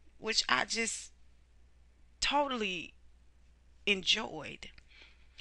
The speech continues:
In Titus three and five, it says, "Not by works of righteousness which we have done, but according to his mercy, he saved us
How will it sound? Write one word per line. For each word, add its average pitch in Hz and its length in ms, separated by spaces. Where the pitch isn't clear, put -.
In 220 140
Titus 311 400
three 269 240
and 214 100
five, 285 400
it 220 80
says, 220 420
"Not 214 680
by 208 220
works - 800
of 202 200
righteousness 185 840
which - 380
we 220 180
have 175 420
done, 190 540
but - 140
according 226 640
to 240 240
his 220 460
mercy, 196 640
he 370 260
saved 220 580
us 277 560